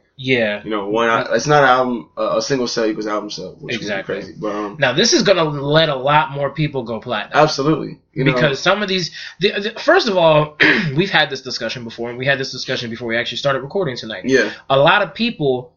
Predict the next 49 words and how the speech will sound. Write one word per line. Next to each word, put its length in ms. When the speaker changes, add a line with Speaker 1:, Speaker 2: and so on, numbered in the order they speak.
Speaker 1:
make 460
albums 500
where 200
they 80
only 460
have, 380
like, 200
two 180
or 80
three 220
Speaker 2:
Oh, 80
yeah. 220
Speaker 1:
songs 360
on 160
it 40
that 80
are 40
Speaker 2:
Absolutely. 100
Speaker 1:
worth 240
anything. 420
Speaker 2:
Absolutely, 440
and, 100
and 100
that's 160
all 220
you 120
need 260
to 120
do 140
nowadays 500
to, 180
to 80
really 240
be 160
successful. 560
Because, 560
you 140
know, 320
if 180
you 120
have 160
that 200
hot 160
single, 600
you're 160
gonna 160
sell 280
out 200
your, 160